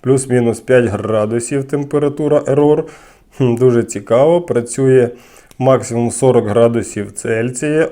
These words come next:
Опір жал менше чотирьох Ом. Дуже цікаво, заміряємо. Може споживати електроенергію дев'ять вольт два ампера і максимум двадцять вольт, п'ять ампер, двадцять на п'ять, сто ватт. Ну,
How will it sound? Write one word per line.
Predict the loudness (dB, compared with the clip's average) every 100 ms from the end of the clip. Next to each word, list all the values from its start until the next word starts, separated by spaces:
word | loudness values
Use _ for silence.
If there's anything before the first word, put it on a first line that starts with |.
| 2
Опір | 2 2 0 0
жал | 2 4 4
менше | 2 2 0 -2 -4
чотирьох | -4 -8 -2 -2 2 2 0 -6 _
Ом. | 0 2 2 -4 -14 -20 -20 -6
Дуже | -2 0
цікаво, | -2 -6 0 2 4 2
заміряємо. | -2 0 2 2 2 0 0 0 0 -4 -6 -12 -8
Може | 0 2 2
споживати | -2 0 2 2 4 2 2 -4 -4 -16 -20 -20 _
електроенергію | 2 2 0 0 2 4 4 2 0 -2
дев'ять | -4 0 2 4 4 2 2
вольт | 2 2 2
два | 0 2 2 0
ампера | -4 -6 -2 2 4 2 0
і | -2
максимум | 2 2 0 -2 0 0 -2 -12 _ _
двадцять | 0 0 0 -6 -8 -6
вольт, | -2 -2 -2
п'ять | -2 0 0
ампер, | -2 -4 0 0
двадцять | 0 0 0 -2 -8
на | -8 -10
п'ять, | -4 -2 -2 -4 -16
сто | -18 -12 -2 0 0 -4 _
ватт. | 0 2 0 -6
Ну, | -6 -6